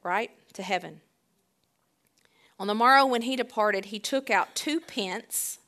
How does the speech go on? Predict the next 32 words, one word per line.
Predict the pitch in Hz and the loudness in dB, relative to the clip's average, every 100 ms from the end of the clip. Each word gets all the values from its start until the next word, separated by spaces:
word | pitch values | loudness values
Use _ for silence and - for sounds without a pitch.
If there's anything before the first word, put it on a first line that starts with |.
| _ _ _ - - - | _ _ _ -20 -20 0
and | 214 208 | 2 4
gave | 220 247 285 254 | 6 6 4 0
them | 262 247 | 0 0
to | 240 254 | -2 -4
the | 208 | -4
host | - 208 175 190 220 - - - _ _ _ | -2 -2 -2 -4 -8 -10 -12 -18 _ _ _
and | - 214 | 0 2
said | - 277 285 | 4 6 6
unto | 285 226 208 | 6 2 0
him, | 202 208 202 196 202 _ | -2 -4 -4 -6 -10 _
'Take | - 226 202 | 2 2 2
care | - 302 349 277 | -4 0 4 4
of | - | 4
him, | 208 190 190 190 196 - - - - | -2 0 0 -2 -6 -12 -20 -20 -6
and | 175 185 | -4 6
whatsoever | 247 294 294 269 269 262 | 6 6 2 4 4 4
thou | 262 233 | 6 6
spendest | 240 - - 240 233 208 - | 6 0 0 -2 0 -2 -4
more, | 220 233 269 294 302 311 _ _ _ _ _ | -4 -2 0 0 -2 -8 _ _ _ _ _
when | 190 202 | -6 4
I | - - | 6 6
come | - 269 | 4 2
again.'" | 285 330 392 277 262 269 _ _ _ _ _ _ _ _ _ _ _ _ _ _ | 2 0 2 2 2 -6 _ _ _ _ _ _ _ _ _ _ _ _ _ _
Oh. | - 160 156 _ _ _ _ _ _ _ _ _ _ _ _ _ _ | -6 -6 -8 _ _ _ _ _ _ _ _ _ _ _ _ _ _
He's | 190 214 | -8 -2
not | 233 | -2
staying | 240 262 240 220 | 0 0 0 2
gone | 226 226 | 2 0
forever. | 220 202 220 220 170 160 | -2 2 4 4 0 -10
He's | 247 247 | -8 -6
coming | - 233 175 | -2 -2 -2
back. | 170 220 190 - - | -2 0 -2 -6 -18